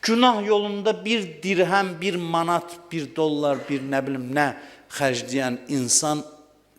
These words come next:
peşman olacaq qiyamətdə. Çox peşman olacaq. "Zəhmətlə qazandım, din yolunda xərcləyib nələr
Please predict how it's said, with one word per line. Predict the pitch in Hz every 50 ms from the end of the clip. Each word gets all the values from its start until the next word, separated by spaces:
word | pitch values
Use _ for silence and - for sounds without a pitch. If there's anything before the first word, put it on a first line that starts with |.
| _ _ -
peşman | - 135 - - 135 123 117
olacaq | 110 107 104 104 107 104 - -
qiyamətdə. | - 107 104 101 101 101 92 - - - 95 92 - - _ _ _ _ _ _ _ _ _ _
Çox | - - - 208 - - -
peşman | 147 123 - - 120 113
olacaq. | 107 104 101 98 98 - 98 95 - - - _ - - - - -
"Zəhmətlə | 143 143 214 214 185 170 175 202 233 233 226 - 202 202 196 185 180 175
qazandım, | 175 170 170 - 170 165 165 160 160 156 175 180 160 123 - - -
din | - 190 185 175 165
yolunda | 156 156 151 147 143 139 135 139
xərcləyib | 135 - 143 139 135 120 123 127 135 139 135 135
nələr | 135 127 135 139 139